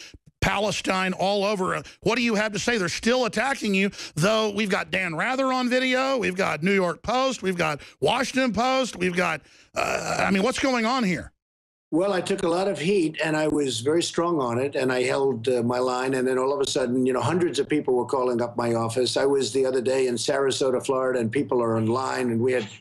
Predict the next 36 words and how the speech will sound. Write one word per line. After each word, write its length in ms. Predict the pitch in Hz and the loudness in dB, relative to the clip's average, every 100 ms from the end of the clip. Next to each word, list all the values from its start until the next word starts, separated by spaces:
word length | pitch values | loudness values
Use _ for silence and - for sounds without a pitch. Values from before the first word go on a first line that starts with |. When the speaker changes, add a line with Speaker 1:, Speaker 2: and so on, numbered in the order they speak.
| - | -4
Speaker 2:
twelve 260 | 165 160 | -2 0
thousand 460 | - 147 143 127 123 | 0 0 0 -2 0
people, 320 | 165 - 104 | 0 0 -2
which 200 | 113 113 | -2 -2
is 140 | 117 113 | -2 0
fantastic. 720 | 117 113 143 135 - 110 - _ _ _ | 0 0 0 0 0 -2 -4 _ _ _
And 300 | 156 139 135 | -2 0 0
the 60 | 113 | -2
people 380 | 110 175 160 143 | 0 0 0 0
were 220 | 143 135 | 2 0
saying, 380 | - 180 151 135 131 | 0 0 0 -2 0
many 200 | 160 185 | 2 2
of 60 | 160 | 0
the 80 | |
people 300 | 147 175 147 | 0 -2 0
from 180 | 147 147 | -4 -2
New 120 | 147 | -2
Jersey, 420 | 127 175 180 135 123 | 2 2 2 -2 -2
four 180 | 156 | 0
or 60 | 160 | 0
five 240 | 160 151 | -2 0
people 240 | 170 175 151 | 0 0 0
said, 320 | 160 156 131 - _ _ 147 | 0 -2 -2 -12 _ _ -2
"Mister 280 | 175 175 | 0 0
Trump, 280 | 156 175 180 143 | -2 -2 0 -2
I 60 | 143 | -2
saw 280 | - 170 | 0 0
it 120 | 160 147 | 0 -2
myself. 480 | 143 - 165 135 | -2 0 0 0
I 120 | 143 156 | -2 0
was 260 | 147 117 | -2 -2
there." 240 | 151 147 131 | 0 0 0
They 100 | 143 | 0
talked 260 | 160 151 | -2 -2
about 280 | 143 139 - | -2 -2 0
Patterson, 560 | 170 175 165 - 107 | 0 0 0 -2 -6